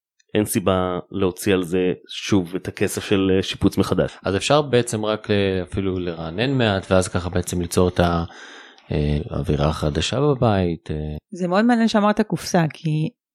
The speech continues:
Speaker 3: לי לקח שנתיים למצוא בית שאהבתי את הקופסה שלו, וכשמצאתי את הקופסה שלי, באמת זה היה כי החלל,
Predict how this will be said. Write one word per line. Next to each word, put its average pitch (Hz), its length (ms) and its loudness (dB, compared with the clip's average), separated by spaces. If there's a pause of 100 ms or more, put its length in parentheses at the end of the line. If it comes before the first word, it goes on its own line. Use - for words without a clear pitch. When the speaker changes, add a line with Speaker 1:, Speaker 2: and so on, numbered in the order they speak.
Speaker 3:
לי 208 200 4
לקח 190 480 2
שנתיים 180 880 0
למצוא 220 440 -2 (300)
בית 214 300 -2 (140)
שאהבתי 196 580 0
את 185 100 -4
הקופסה 196 520 -2
שלו, 220 280 2 (560)
וכשמצאתי 160 1400 2
את 202 100 2
הקופסה 190 460 0
שלי, 226 460 0
באמת 185 320 0
זה 185 120 -2
היה 202 340 0 (560)
כי 175 360 -2 (340)
החלל, 180 680 2